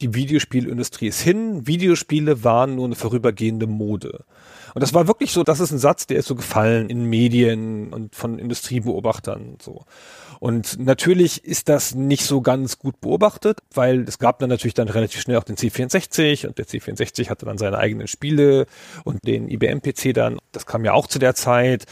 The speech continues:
und der Apple zwei war nie ohne Spiele, aber dieses große, ja, dieses in den Wohnzimmern,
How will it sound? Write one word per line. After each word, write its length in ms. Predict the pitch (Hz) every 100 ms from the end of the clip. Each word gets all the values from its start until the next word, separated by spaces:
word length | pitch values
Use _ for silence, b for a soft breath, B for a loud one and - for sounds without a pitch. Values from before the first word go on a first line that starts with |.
| B B B B
und 200 | - 117
der 200 | 113 -
Apple 240 | - 117
zwei 380 | - - 110 139
war 120 | 117 117
nie 340 | 139 160 190
ohne 280 | 147 165 165
Spiele, 540 | - 143 143 143 147 143 B B B
aber 260 | 127 131
dieses 360 | 127 127 135 -
große, 580 | 123 151 202 - 117 107
ja, 220 | 120 135
dieses 280 | 120 117 107
in 220 | 170 175
den 240 | 170 143
Wohnzimmern, 960 | 131 147 139 143 123 120 113 110 107